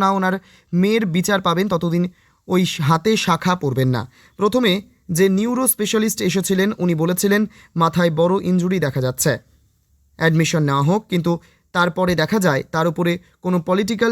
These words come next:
প্রেশার আসে, তার জন্যে হসপিটাল কর্তৃপক্ষ এই সিদ্ধান্ত নিয়েছে। এই মুহূর্তে ওনারা বাড়িতে যেতে চাইছেন, কিন্তু পরবর্তীকালে যদি মনে হয় সেকেন্ড ওপিনিয়নের জন্য কেন্দ্রীয় কোনো হাসপাতালে যেতে চাইলে আমরা সেই ব্যবস্থা করে দেব।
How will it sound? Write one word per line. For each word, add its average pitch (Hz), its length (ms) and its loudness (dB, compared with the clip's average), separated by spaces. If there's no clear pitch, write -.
প্রেশার 180 360 0
আসে, 190 180 0
তার 156 180 0
জন্যে 165 200 0
হসপিটাল 220 460 0
কর্তৃপক্ষ 175 380 -2
এই 165 120 -2
সিদ্ধান্ত 139 300 -2
নিয়েছে। 131 280 0
এই 202 160 4
মুহূর্তে 240 300 0
ওনারা 175 220 2
বাড়িতে 190 320 2
যেতে 156 220 -2
চাইছেন, 139 400 -2
কিন্তু 185 200 -2
পরবর্তীকালে 233 680 0
যদি 214 140 -2
মনে 180 220 0
হয় 196 240 0
সেকেন্ড 170 240 -2
ওপিনিয়নের 180 500 -2
জন্য 185 200 2
কেন্দ্রীয় 214 360 0
কোনো 185 280 -2
হাসপাতালে 165 460 -2
যেতে 165 240 0
চাইলে 165 200 2
আমরা 151 160 0
সেই 196 220 0
ব্যবস্থা 131 400 -4
করে 131 180 -2
দেব। 120 100 0